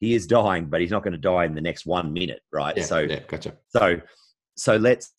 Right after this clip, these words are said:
Speaker 1: give him that, that initial bolus, twenty mils per kilo. Uh, you may need to give it through a pressure infuser. You may put it on a high rate fluid pump, or if you have neither of those things, through the burette as fast as it will,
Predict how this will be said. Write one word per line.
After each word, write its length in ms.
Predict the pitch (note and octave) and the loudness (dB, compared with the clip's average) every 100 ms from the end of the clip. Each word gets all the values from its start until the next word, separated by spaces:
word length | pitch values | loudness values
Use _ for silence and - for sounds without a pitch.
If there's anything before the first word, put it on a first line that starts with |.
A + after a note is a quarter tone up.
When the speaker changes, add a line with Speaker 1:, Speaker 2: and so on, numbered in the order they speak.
| - | -4
Speaker 1:
give 220 | A2+ G#2 | -2 -2
him 180 | A2 G2 | -2 -2
that, 260 | F#2 F#2 - | -2 -4 -4
that 160 | E2+ F2 | -2 -2
initial 300 | F2 E2+ E2 | -2 -4 -4
bolus, 360 | D#2+ D#2+ E2 | -2 -2 -4
twenty 280 | - A2+ G#2+ | -4 -2 0
mils 240 | F#2 F2+ - | -2 -4 -4
per 220 | F2 E2+ | -2 -4
kilo. 600 | - F2 E2+ E2 E2 D#2+ - _ - | -2 -2 0 0 0 -2 -8 _ -6
Uh, 80 | D#2+ | -4
you 140 | D#2+ | -2
may 240 | F2 F#2 F#2 | -2 -2 -2
need 160 | F#2 | -4
to 60 | - | -6
give 120 | F2 | -8
it 80 | D#2 | -8
through 100 | - | -10
a 40 | C#2+ | -6
pressure 380 | - A#2 B2 A2+ | 0 0 0 -4
infuser. 460 | A2 A#2 G#2+ G#2+ | -4 -4 -2 -4
You 80 | G2+ | -4
may 160 | D#2+ D#2 | -4 -6
put 200 | - F2 | -6 -4
it 60 | |
on 140 | E2 D2+ | -4 -6
a 180 | C#2+ - | -8 -10
high 240 | - E2 | -4 -2
rate 300 | D#2+ D#2+ D#2+ - | 0 0 -2 -6
fluid 360 | - G#2+ G#2 | -2 0 0
pump, 300 | - G#2 G2 - | 0 -2 -2 -2
or 280 | F2 F2 D#2+ - _ - | 0 2 0 -6 _ -12
if 120 | E2+ | -6
you 80 | E2 | -4
have 120 | D#2 | -2
neither 300 | G#2+ A#2 G#2 | -2 0 0
of 80 | F#2 | 2
those 240 | F2 F2 | 0 0
things, 340 | - F2+ F2 - - _ _ | -2 -4 -6 -10 -20 _ _
through 200 | - G#2 | -4 -2
the 100 | E2+ | -2
burette 480 | D2 E2+ D#2+ E2 D2 - | -4 -2 0 0 -2 -4
as 160 | E2+ - | -8 -4
fast 400 | - D#2+ D#2 D#2+ | -2 -2 -2 -8
as 140 | D#2 | -10
it 80 | D#2 | -10
will, 300 | D#2 D2+ D2+ | -6 -8 -8